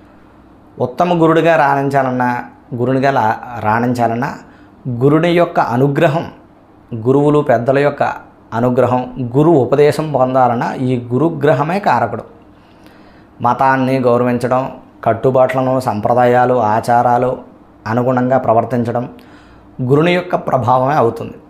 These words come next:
ధర్మ ప్రవృత్తి కలిగి ఉండాలంటే గురు దృష్టి ఉండాలి. దైవానుగ్రహం, నిష్పక్షపాత బుద్ధి,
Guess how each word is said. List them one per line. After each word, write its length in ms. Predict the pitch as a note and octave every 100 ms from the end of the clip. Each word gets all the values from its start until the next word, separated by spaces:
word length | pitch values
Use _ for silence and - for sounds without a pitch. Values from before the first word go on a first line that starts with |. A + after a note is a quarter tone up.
| - _ C3
ధర్మ 360 | F#2+ B2+ D#3+
ప్రవృత్తి 640 | D#3 - C3 D3 D#3+ -
కలిగి 240 | D#3 C#3 C#3
ఉండాలంటే 760 | C3+ C3+ C3 B2+ B2 D3+ B2
గురు 300 | B2+ B2 B2+
దృష్టి 340 | C#3+ D#3 D3+ D3+
ఉండాలి. 320 | A#2+ G#2+ G2+ - - - - - - - -
దైవానుగ్రహం, 920 | B2+ B2 C3+ D3+ D3+ C#3 C#3 D3 D3+ - - A#2
నిష్పక్షపాత 920 | A#2 - - C#3 - - C#3+ C#3 C3
బుద్ధి, 640 | A2+ A#2 A2+ A2+ D3+ -